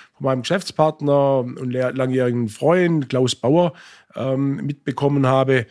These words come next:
Und zwar die lautet: „Jeder will was sein, aber keiner will was werden.“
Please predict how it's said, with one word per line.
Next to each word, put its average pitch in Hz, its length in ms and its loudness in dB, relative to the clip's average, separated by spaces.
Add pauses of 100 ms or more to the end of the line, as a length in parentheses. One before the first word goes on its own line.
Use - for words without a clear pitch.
(340)
Und 123 140 -10
zwar 117 280 -2
die 123 100 -6
lautet: 143 840 0 (440)
„Jeder 160 480 0
will 151 320 2
was 120 260 2
sein, 180 560 0 (240)
aber 123 280 -2
keiner 139 640 2
will 143 240 4
was 117 260 0
werden.“ 120 640 0